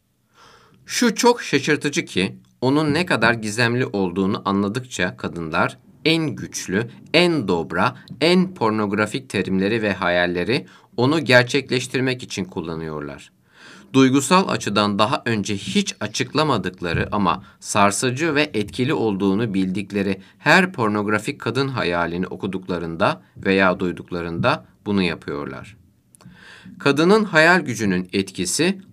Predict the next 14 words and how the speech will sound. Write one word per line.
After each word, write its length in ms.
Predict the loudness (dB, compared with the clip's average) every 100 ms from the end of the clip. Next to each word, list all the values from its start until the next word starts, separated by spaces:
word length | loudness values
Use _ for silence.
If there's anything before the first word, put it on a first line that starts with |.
| -4
Adolfo 520 | 0 4 4 2 -2
şapkalarının 800 | -2 -2 -2 -4 -2 0 0 -2
güzel 420 | -4 -2 0 0 0
bir 120 | -2
şekilde 600 | -2 -6 -6 -4 -2 0
dönen 280 | 0 0 -2
kenarlarını 880 | -4 -2 0 -2 -4 -4 -2 -4 -6 -20 0
veya 440 | 4 6 6 4 0
eteklerinin 720 | -4 -2 -2 0 0 0 -2 -4
pilelerine 600 | -2 0 2 0 0 -2
düşmüş 400 | -6 -6 -8 -8 -12 -8
kalemini 500 | -2 2 4 2 0
gizleyebilir. 840 | -2 -4 -2 -2 -2 -4 -8 -10 -16 -20 -20 _ _
Ama 360 | 0 2 2